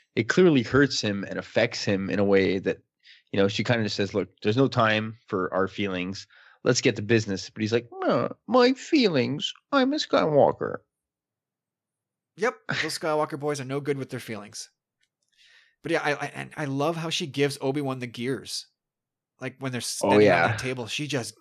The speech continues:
Speaker 2: gives it to him. Like, when he's like, "Okay, well, we're going back to Coruscant now, change of plans," and she just lean-, just rips into him.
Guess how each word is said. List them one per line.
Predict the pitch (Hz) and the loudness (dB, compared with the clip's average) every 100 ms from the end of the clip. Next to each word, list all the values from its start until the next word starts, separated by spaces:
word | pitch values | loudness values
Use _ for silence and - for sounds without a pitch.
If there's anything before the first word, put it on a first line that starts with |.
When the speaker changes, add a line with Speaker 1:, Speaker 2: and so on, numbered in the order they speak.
| - | -8
Speaker 2:
gives | 120 143 | -6 -4
it | 147 | -6
to | - 110 | -6 -10
him. | 101 104 _ - | -10 -14 _ -12
Like, | 123 | -8
when | 123 | -4
he's | 139 | -2
like, | 127 123 | -2 -2
"Okay, | 165 180 170 _ | -2 -2 -4 _
well, | 139 147 | -2 -2
we're | 135 | -2
going | 151 180 | -2 0
back | 156 139 | 2 2
to | - | 0
Coruscant | 156 147 139 98 | -2 -2 -2 -6
now, | 110 113 | -6 -6
change | 147 147 | -6 -8
of | 110 | -8
plans," | 139 113 113 - | -6 -6 -8 -10
and | 123 | -8
she | 156 | -6
just | 160 143 - 104 101 _ | -4 -4 -6 -12 -20 _
lean-, | 117 113 131 156 147 220 | -16 -8 -6 -6 -8 -8
just | 180 104 107 | -8 -8 -6
rips | 131 165 - | -4 -4 -4
into | 127 151 123 | -6 -6 -10
him. | 78 | -12